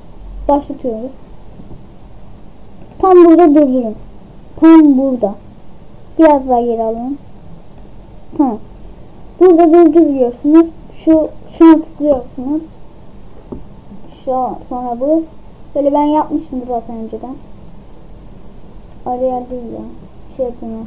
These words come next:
şimdi. Şimdi ince buradan istediğinizi seçebilirsiniz.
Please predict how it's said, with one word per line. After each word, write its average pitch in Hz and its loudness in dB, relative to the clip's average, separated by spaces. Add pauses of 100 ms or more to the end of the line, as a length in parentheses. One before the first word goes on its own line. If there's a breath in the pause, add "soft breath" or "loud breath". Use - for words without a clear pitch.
şimdi. 240 -14 (1900)
Şimdi 254 -8 (440)
ince 240 -6 (1120)
buradan 254 -8
istediğinizi 247 -10 (140)
seçebilirsiniz. 247 -8